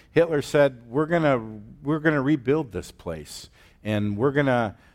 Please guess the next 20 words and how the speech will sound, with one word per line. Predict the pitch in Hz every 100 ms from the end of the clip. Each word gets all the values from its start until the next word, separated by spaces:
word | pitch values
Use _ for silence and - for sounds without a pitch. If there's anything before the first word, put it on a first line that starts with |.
| _
uh, | 110 104 104
we're | 110 135
not | 143 135
gonna | 160 127
put | - 143
up | 151 -
with, | 113 - 117
with | 101 95
this, | 98 87 104
and |
we're | 110
gonna | 135 131
get | 147 147
the | 143 135 127 156
economy | 131 147 151 151 131
thriving. | - 147 139 131 139 135 - - -
And, | 117 113 107 98 _ _ _ -
uh, | 95 90 87 95 -
Niemöller | 127 151 151 156 160 156
was | 120 120 113 131 120 - -